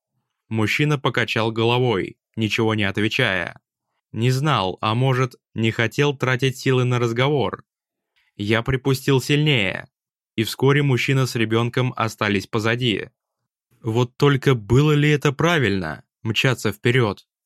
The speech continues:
Я бежал и бежал, пока люди, что неслись впереди,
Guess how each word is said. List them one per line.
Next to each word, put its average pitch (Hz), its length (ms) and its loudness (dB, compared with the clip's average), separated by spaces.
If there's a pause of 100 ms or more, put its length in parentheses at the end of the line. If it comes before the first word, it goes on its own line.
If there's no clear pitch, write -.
(460)
Я 110 180 2
бежал 120 440 0
и 120 160 0
бежал, 120 600 0 (340)
пока 113 280 0
люди, 123 480 0 (220)
что - 240 -2
неслись 113 420 0
впереди, 117 640 0